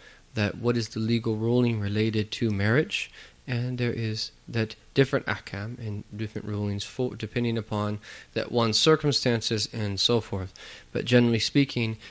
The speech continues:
it is a desirable thing and recommended if someone has the ability to do so.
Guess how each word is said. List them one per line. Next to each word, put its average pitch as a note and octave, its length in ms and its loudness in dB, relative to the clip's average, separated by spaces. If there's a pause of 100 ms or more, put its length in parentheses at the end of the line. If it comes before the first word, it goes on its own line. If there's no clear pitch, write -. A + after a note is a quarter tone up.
(140)
it A#2 160 0
is A2 140 2
a G#2+ 80 2
desirable G#2 640 0
thing D3+ 420 0 (480)
and G2+ 180 0
recommended A2 640 2
if B2+ 160 0
someone A2 340 0
has G2 200 -2
the G2+ 140 -2
ability A2+ 720 0 (300)
to G2+ 360 -2 (260)
do A2+ 160 2
so. A2 360 -2